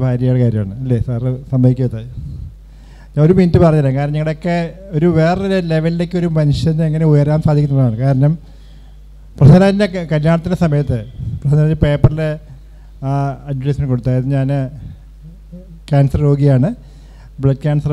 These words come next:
വന്ന് മാറിയൊരു വ്യക്തിയാണ്, മാട്രിമോണിയിൽ കൊടുക്കുന്നതാണ്. അപ്പോൾ ബോംബെയിൽ നിന്നൊരു കുട്ടി റെസ്പോണ്ട് ചെയ്തു, കല്യാണത്തിന് തയ്യാറാണെന്ന് റെസ്പോണ്ട് ചെയ്യുന്നു.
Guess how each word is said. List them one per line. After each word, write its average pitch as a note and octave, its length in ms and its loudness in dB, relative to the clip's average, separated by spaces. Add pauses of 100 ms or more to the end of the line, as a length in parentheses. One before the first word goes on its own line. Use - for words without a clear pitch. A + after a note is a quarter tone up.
വന്ന് C#3+ 200 -2 (220)
മാറിയൊരു C3+ 380 0
വ്യക്തിയാണ്, B2+ 440 -4 (1800)
മാട്രിമോണിയിൽ E3 520 0
കൊടുക്കുന്നതാണ്. C3+ 480 -4 (1700)
അപ്പോൾ D#3+ 240 -6
ബോംബെയിൽ F#3 360 4
നിന്നൊരു G3+ 240 0
കുട്ടി F3 240 -2 (1700)
റെസ്പോണ്ട് D3+ 400 0
ചെയ്തു, G#2+ 200 -6 (2250)
കല്യാണത്തിന് D3+ 420 0
തയ്യാറാണെന്ന് C3 540 -4
റെസ്പോണ്ട് B2+ 360 -2
ചെയ്യുന്നു. A#2+ 240 -6